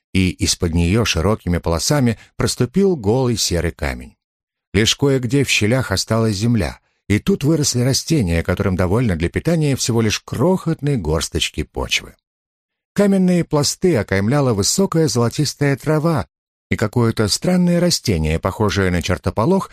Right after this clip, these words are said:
с бледно-жёлтой, как у лютика, головкой. Открытый солнечным лучам камень совсем раскалился, не дотронешься. Когда я шёл по склону,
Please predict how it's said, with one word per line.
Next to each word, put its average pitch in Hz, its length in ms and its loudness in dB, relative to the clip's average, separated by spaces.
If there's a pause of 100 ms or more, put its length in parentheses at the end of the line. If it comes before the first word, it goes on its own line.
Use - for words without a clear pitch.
(160)
с 123 80 -4
бледно-жёлтой, 131 720 0
как - 200 -6
у 80 60 0
лютика, 120 400 -2
головкой. 85 540 -4 (680)
Открытый 139 580 -2
солнечным 110 580 0
лучам 90 380 0
камень 92 480 -4 (180)
совсем 170 400 0
раскалился, 170 840 0 (100)
не 87 100 2
дотронешься. 90 720 -2 (480)
Когда 98 300 2
я 95 80 2
шёл 95 240 0
по 82 120 -4
склону, 113 480 -2